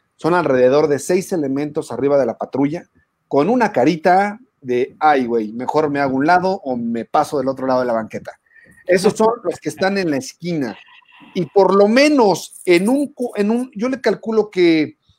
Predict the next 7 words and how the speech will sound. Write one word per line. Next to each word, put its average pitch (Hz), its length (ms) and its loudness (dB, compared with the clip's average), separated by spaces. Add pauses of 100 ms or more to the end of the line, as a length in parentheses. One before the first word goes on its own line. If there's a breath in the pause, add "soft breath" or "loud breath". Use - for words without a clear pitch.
(160)
unos 254 320 -2
tres 226 280 2
kilómetros 196 600 -2
a 160 60 -6
la 147 80 0
redonda, 160 540 2
cercanos 190 640 -6